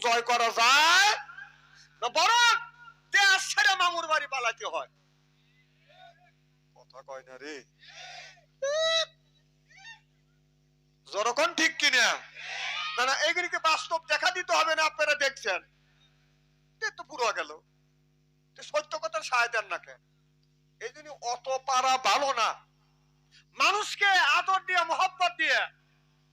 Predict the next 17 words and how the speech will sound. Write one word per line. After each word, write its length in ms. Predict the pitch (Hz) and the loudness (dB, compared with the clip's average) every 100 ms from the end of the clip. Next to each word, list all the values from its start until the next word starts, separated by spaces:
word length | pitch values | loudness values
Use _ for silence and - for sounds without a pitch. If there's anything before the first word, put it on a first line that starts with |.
| _ - | _ -4
যত 320 | 320 339 349 | 0 0 0
মানুষের 540 | 359 349 392 - 381 370 | 0 2 0 -2 -4 0
মন 160 | 330 311 | -2 0
জয় 220 | 294 277 | 0 0
করা 240 | 262 233 | 0 -2
যায়, 240 | 185 165 135 _ _ _ _ _ _ _ - | -4 -4 -6 _ _ _ _ _ _ _ -4
মাইরিয়া 420 | 262 349 349 359 | 2 4 4 4
রিমান্ডে 540 | 339 330 370 381 381 370 | 2 0 0 0 2 2
নিয়ে 220 | 349 330 | 2 2
মানুষ 360 | 302 320 349 359 - | 2 2 2 -2 -4
মাইরিয়া 220 | 320 302 | -2 0
মানুষের 440 | 294 311 320 302 294 | 0 0 0 -2 0
মন 140 | 277 262 | 0 0
জয় 240 | 254 254 | 0 2
করা 280 | 247 247 233 | 2 2 2
যায় 720 | 226 233 254 285 349 392 453 - - - - | 2 4 6 6 6 6 4 0 -6 -20 -16
না। 100 | - | -8